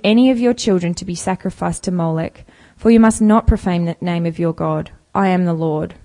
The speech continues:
Do not have sexual relations with a man as one does with a woman. That is detestable. Do not have sexual relations with an animal or,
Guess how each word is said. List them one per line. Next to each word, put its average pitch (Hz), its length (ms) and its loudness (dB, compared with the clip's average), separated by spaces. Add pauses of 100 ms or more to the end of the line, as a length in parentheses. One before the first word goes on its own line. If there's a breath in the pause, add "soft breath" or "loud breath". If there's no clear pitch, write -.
(920 soft breath)
Do 208 100 0
not 196 200 4
have 220 160 2
sexual 220 340 -2
relations 196 460 -2
with 190 120 -6
a 190 40 -2
man 175 340 -2
as 170 160 -6
one 175 180 -4
does 170 240 -4
with 175 100 -8
a 170 60 -4
woman. 165 440 -8 (180)
That 214 160 -2
is 196 120 -4
detestable. 170 720 -10 (880 loud breath)
Do 208 120 4
not 240 160 6
have 214 160 2
sexual 180 340 0
relations 175 520 -2
with 185 100 -2
an 185 100 0
animal 196 380 0
or, 170 140 0